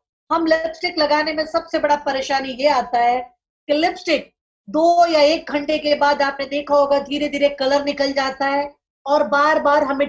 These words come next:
टचअप करने की जरूरत होती है। अगर आप Starlight lipstick लगाते हैं, आप इस परेशानी से दूर रहेंगे क्योंकि ये longer stay है।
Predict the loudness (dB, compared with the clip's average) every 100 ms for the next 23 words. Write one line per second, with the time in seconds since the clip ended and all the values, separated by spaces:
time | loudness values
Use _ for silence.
0 | -2 -2 0 -2 -2 -4 -6 -6 -6 -4
1 | -4 -4 -4 -8 -14 _ _ _ _ _
2 | _ _ -4 0 4 4 2 -2 -6 -8
3 | -2 0 2 2 0 -2 -8 -8 -4 -2
4 | -2 -4 -4 -4 -4 -6 -12 _ _ -6
5 | -4 -4 -4 -2 -2 -2 -4 -6 -6 -6
6 | -6 -8 -4 -2 -4 -4 -4 -4 -8 _
7 | -16 -10 -4 -2 -2 -2 -2 -2 0 2
8 | 0 -2 2 2 4 0 -2